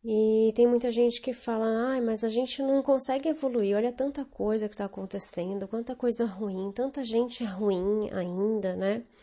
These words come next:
É, se nós pegarmos o nosso passado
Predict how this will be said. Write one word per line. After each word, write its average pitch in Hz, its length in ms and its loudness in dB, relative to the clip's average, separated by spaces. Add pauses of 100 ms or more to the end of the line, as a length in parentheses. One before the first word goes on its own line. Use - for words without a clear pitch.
(580)
É, 214 360 2
se 220 140 -4
nós 233 200 0
pegarmos 247 460 0
o 254 60 0
nosso 233 280 0
passado 214 880 -2